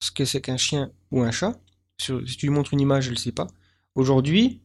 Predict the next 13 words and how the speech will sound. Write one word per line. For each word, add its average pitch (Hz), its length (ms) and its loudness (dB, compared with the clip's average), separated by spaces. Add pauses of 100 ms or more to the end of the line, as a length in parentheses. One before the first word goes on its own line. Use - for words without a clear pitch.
(760)
on 127 60 0
va 131 80 4
dire 185 220 2
qu'en 139 80 0
reconnaissance 156 520 2
d'image, 143 400 2
les 151 60 2
machines 139 300 2
ont 156 80 4
dépassé 135 440 0
le 147 60 0
niveau 131 240 2
humain. 127 300 0